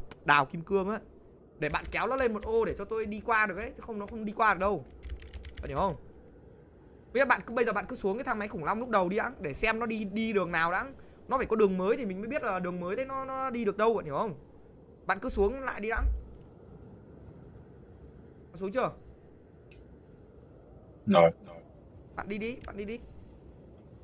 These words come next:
Speaker 1: Bạn tự, tự vào được thang máy, ờ, ấy rồi đúng không?
Speaker 2: Tự vào được thang máy khủng long.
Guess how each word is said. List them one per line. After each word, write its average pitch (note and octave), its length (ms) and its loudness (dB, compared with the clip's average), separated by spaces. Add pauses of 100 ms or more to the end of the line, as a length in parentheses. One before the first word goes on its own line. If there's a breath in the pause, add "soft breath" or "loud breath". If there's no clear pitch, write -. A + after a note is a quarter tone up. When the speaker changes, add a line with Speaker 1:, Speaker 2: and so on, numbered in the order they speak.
(260)
Speaker 1:
Bạn D#3+ 160 -8
tự, G3 160 0
tự G3+ 160 -6
vào G3 200 4
được F#3 120 -4
thang A3 140 -6
máy, G3+ 180 -4
ờ, B3 400 -2 (380)
ấy F#3 140 -2
rồi A3+ 160 -4
đúng A#3 100 -6
không? D#3+ 100 -8 (3250)
Speaker 2:
Tự G#2 180 6
vào F2+ 120 4
được E2+ 140 2
thang F#2 160 0
máy F#2 160 2
khủng E2 120 -4
long. F#2 180 6